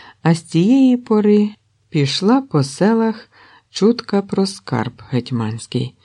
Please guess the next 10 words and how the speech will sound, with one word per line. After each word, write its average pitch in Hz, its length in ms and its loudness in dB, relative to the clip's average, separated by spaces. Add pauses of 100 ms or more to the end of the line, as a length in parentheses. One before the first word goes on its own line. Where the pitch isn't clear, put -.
(300)
і 160 120 -2
козацьке 123 600 -2
прокляття. - 680 -10 (720)
Бо 165 180 2
ті, 254 240 4
хто 226 220 0
намагався 175 800 2
знайти 117 580 -2
його, 117 460 -2 (440)
божеволіли 160 960 0